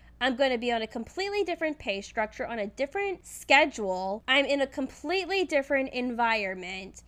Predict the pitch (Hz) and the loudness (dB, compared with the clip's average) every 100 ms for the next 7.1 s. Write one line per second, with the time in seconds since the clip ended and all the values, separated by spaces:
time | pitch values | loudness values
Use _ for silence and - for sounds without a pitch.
0 | - 311 381 - - 427 381 359 277 311 | -10 2 2 2 2 2 4 2 4 2
1 | 294 294 277 254 247 240 240 - 247 233 | 2 0 0 0 0 0 0 -2 -2 -2
2 | 226 - 220 220 220 - 214 208 262 302 | -2 -4 -4 -2 -6 -6 -4 -2 -2 -4
3 | 254 311 415 453 392 311 294 262 208 226 | -4 -2 -2 -2 -2 -2 -6 -2 -4 -4
4 | 254 214 196 214 208 202 - - 226 202 | -6 -6 -6 -4 -6 -6 -14 -16 -8 -8
5 | - 220 208 180 185 233 - 339 339 339 | -6 -6 -6 -6 -10 -12 -6 -2 0 0
6 | 330 - - - - - 247 277 - 277 | -2 -10 -20 -20 -20 2 4 4 4 2
7 | 254 | 2